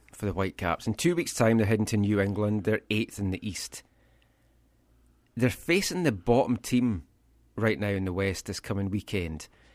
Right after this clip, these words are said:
It's a game, apart from the fact that it's a bottom team, it's a Western Conference rival. You want to get the three points from this. You have to put your strongest team out there. I could see Shea dropping out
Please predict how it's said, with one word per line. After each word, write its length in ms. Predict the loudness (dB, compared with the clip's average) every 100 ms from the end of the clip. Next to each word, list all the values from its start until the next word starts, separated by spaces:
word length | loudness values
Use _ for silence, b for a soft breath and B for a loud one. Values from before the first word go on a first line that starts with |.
| b b -6
It's 180 | 0
a 60 | 2
game, 600 | 4 4 4 2 -2 -6 _ _ _ -16
apart 260 | -2 0 2
from 80 |
the 60 | 0
fact 400 | 2 2 2 0
that 120 | -2
it's 100 | -2
a 60 | -2
bottom 280 | 0 -2 -2
team, 180 | -2 0
it's 100 | 0
a 60 |
Western 340 | 2 2 2 -2
Conference 440 | 0 0 -4 -4
rival. 540 | 0 2 2 0 -4 -8 b b
You 120 | 2
want 120 | 4 4
to 40 |
get 120 | 2
the 60 | 2
three 200 | -4 -4
points 320 | -2 -4 -4
from 120 | -6
this. 280 | -6 -6 -10 b b b
You 120 | 0
have 280 | 4 4 2
to 80 | -6
put 240 | 0 2 2
your 140 | -2
strongest 680 | -4 0 2 2 0 -6 -4
team 200 | -2 0
out 200 | -2 -4
there. 260 | -8 -8 b b b b
I 100 | 0
could 220 | 2 0
see 240 | 0 0 0
Shea 420 | 0 2 2 2
dropping 680 | 2 0 2 -2 -2 -6 -14 _
out 220 | 2 2